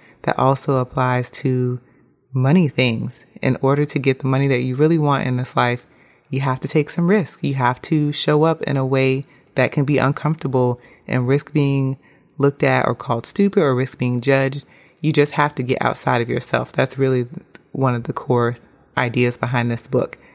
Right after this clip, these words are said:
in addition to just changing your negative beliefs and how you feel about money. I want to share one final quote from this book, because every time I read this quote, I feel like I have been snatched and dragged, because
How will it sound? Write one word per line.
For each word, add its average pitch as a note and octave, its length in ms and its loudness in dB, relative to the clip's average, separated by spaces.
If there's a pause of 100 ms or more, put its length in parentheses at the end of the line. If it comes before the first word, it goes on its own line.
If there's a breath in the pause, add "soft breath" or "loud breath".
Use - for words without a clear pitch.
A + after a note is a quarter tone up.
(140 soft breath)
in C3+ 140 0
addition A#2+ 400 0
to A#2+ 380 0 (420 soft breath)
just B2+ 480 0
changing B2+ 400 0
your B2 160 0
negative A#2+ 440 -2
beliefs A#2 420 -4
and B2 100 2
how C3 100 2
you A#2 160 -4
feel A#2+ 220 -2
about A#2 240 -2
money. A#2 280 -2 (680 soft breath)
I C#3+ 80 4
want D#3+ 140 6
to E3+ 40 4
share D#3 200 -2
one C#3 180 2
final C3 260 0
quote - 280 0
from C3+ 160 -2
this B2+ 180 -4
book, C3 320 0 (400 soft breath)
because B2 480 0
every C3+ 180 2
time D3+ 180 -4
I C#3 60 0
read B2+ 220 -2
this C#3 160 -6
quote, - 380 0 (480 soft breath)
I C3+ 100 0
feel C#3 260 2
like A#2+ 440 -2
I B2+ 160 2
have A#2+ 260 -2
been B2 240 0
snatched - 640 -4 (100)
and B2+ 160 0
dragged, A#2 480 -2
because A#2 640 -4